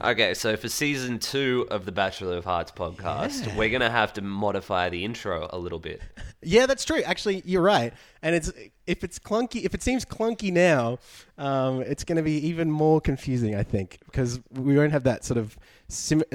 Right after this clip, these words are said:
Speaker 2: asymmetry. You know, W-, we're both, we're gonna both be in the same boat at that point.
Speaker 1: Uh, yeah, it's gonna be, uh, former future Bachelor of Arts Xavier Abetsky <laughs> Noonan.
Speaker 2: Yeah.
Speaker 1: <laughs>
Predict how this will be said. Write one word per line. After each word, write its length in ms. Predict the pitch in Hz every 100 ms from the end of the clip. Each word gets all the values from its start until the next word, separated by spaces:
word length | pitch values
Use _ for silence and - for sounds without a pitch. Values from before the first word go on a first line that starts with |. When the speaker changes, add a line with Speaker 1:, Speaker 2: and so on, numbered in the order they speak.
| 131
Speaker 2:
asymmetry. 800 | - 156 - 151 147 - 101 90 -
You 100 | 110
know, 220 | 107 175 -
W-, 200 | 143 147
we're 120 | 147 147
both, 260 | 151 - -
we're 100 | 143
gonna 180 | 147 135 - -
both 200 | 139 143
be 60 | 139
in 60 |
the 60 | 117
same 220 | 127 110
boat 260 | 101 127 92
at 80 | 101
that 180 | 92 -
point. 220 | 85 82 - -
Speaker 1:
Uh, 60 |
yeah, 300 | 135 160 180
it's 200 | 101 117
gonna 200 | - 139
be, 340 | 131 135 123 123
uh, 320 | 110 104 101 - _ - - -
former 540 | - - 143 151 147 127
future 540 | - 113 113 110 110
Bachelor 560 | 90 101 95 - 101 101
of 100 | 95 90
Arts 340 | 92 82 -
Xavier 400 | 92 95 92 92
Abetsky 380 | 90 90 - 104
<laughs> 140 | 101
Noonan. 280 | 143 123 -
Speaker 2:
Yeah. 200 | 160 127 - - -
Speaker 1:
<laughs> 460 | 160 151 156 143